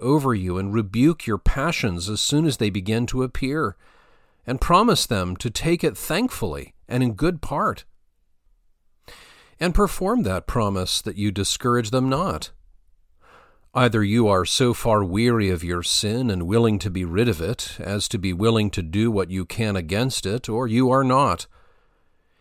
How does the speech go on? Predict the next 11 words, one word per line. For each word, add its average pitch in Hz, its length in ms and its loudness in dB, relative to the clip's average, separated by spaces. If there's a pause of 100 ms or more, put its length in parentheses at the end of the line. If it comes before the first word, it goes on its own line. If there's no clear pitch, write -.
(260)
If 127 220 0
you 117 180 4
are, 120 400 4 (180)
you 123 140 0
can 127 180 4
do 147 180 6
this 170 260 2
much 104 260 0
if 107 160 -6
you 120 120 0
please. 139 560 0